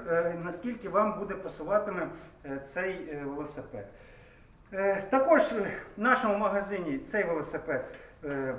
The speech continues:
продається з урахуванням того, що вам потрібно буде, е, пройти, е, повний курс, е, дізнання, як на ньому треба їздити, як його експлуа-, експлуатувати і навіщо вам взагалі велосипед складний.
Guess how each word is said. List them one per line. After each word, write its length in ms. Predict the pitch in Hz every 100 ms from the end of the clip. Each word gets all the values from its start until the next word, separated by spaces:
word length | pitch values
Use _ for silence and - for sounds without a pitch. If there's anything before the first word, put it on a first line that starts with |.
| -
продається 640 | 175 208 185 139 - 117 - 127
з 40 |
урахуванням 480 | 190 185 208 185 156
того, 160 | 170 160
що 140 | 165
вам 160 | 160 151
потрібно 380 | 160 175 151 135
буде, 320 | 135 135 123 - - - - - - 151
е, 180 | 135
пройти, 600 | 139 208 208 220 180 127 - - -
е, 180 | 156 151 - - -
повний 500 | 233 220 175 143 139 - -
курс, 340 | 214 202 151 - - - - - 160
е, 280 | 147 139 139 143
дізнання, 480 | 165 208 170 156 151
як 300 | 190 214 -
на 80 | 170
ньому 360 | 180 156 127 - -
треба 280 | 180 - - - - -
їздити, 520 | 190 247 202 202 165
як 220 | 226 226 170
його 180 | 147 143
експлуа-, 580 | - - 151 - -
експлуатувати 960 | 147 - 175 165 190 214 240 233 180 160 - - -
і 140 | 254
навіщо 480 | 220 170 226 - 156
вам 280 | 156 196 151 -
взагалі 400 | 160 - 202 208
велосипед 560 | 156 131 156 - 214 - - -
складний. 640 | - - 165 185 139 131